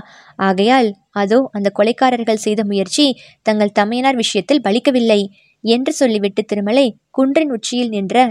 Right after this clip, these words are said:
ரவிதாசன் முதலியவர்களை சுட்டிக்காட்டினான். "அவர்கள் யார்? ஏன் அவர்களை கொலைக்காரர்கள் என்று சொல்கிறாய்?" "அவர்கள்தான் மந்திரவாதி ரவிதாசனும்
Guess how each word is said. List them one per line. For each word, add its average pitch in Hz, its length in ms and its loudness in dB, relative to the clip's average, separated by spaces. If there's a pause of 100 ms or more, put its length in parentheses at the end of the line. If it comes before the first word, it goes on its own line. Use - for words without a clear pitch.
ரவிதாசன் 220 540 0
முதலியவர்களை 208 540 -2 (160)
சுட்டிக்காட்டினான். 202 800 0 (960)
"அவர்கள் 277 360 2
யார்? 311 280 4 (360)
ஏன் 240 340 0
அவர்களை 269 380 0
கொலைக்காரர்கள் 277 760 0
என்று 285 200 -2
சொல்கிறாய்?" 294 440 2 (1700)
"அவர்கள்தான் 214 680 2 (100)
மந்திரவாதி 226 560 0
ரவிதாசனும் 214 640 -2